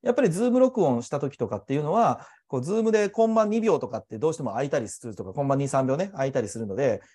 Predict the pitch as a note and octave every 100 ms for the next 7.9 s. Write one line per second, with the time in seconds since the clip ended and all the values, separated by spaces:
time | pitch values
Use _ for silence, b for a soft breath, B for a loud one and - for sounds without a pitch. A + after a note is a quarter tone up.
0 | b - F#3 F#3+ F3+ F3+ F3+ F3+ E3+ E3
1 | F3 - E3 F3+ A2+ - A2+ G#2+ G2+ G3
2 | B3 B3 D#3+ - A#2 B2 G#2 E3+ E3 A#2
3 | G2 - A#2+ A2+ G2 - F#2+ G2 A#2 G2
4 | _ _ _ _ _ _ _ _ _ _
5 | _ _ - D#3+ F#3+ C#3 F3+ A#3 B3 G3
6 | C3 B2 D3 C#3+ C#3+ C3+ C3 A2+ A#2+ A#2+
7 | F#3 B2+ - A#2+ G2+ F#2+ - F2+